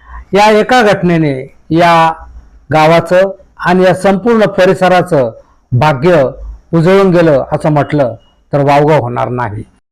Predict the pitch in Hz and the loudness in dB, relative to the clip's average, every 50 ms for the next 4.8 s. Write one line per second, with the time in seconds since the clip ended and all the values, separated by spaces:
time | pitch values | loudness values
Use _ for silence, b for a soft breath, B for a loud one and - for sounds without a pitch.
0 | _ _ _ - - - - - - - - - 185 208 220 220 220 247 - - | _ _ _ -12 -8 -8 -8 -6 -8 -8 -4 -2 0 0 0 0 -2 -4 -6 -6
1 | - 165 170 160 180 180 180 190 185 160 170 165 156 170 175 175 175 - 180 170 | -4 -2 -2 0 0 0 0 0 0 2 2 2 2 2 0 0 0 -2 -2 0
2 | 170 185 190 190 180 175 165 160 156 160 160 165 165 165 170 165 151 165 170 170 | 0 2 2 2 2 2 2 2 2 2 2 2 2 2 0 0 0 2 2 2
3 | 170 - - 156 147 165 160 156 - 170 - - 156 143 170 170 165 170 165 165 | 0 0 -4 -4 -2 0 0 0 0 -2 -2 -4 -6 -2 0 0 2 2 0 -2
4 | - - 165 160 160 165 151 170 156 135 139 170 160 - 156 123 | -4 -6 -4 -2 -2 0 0 0 0 0 0 0 0 0 -2 -2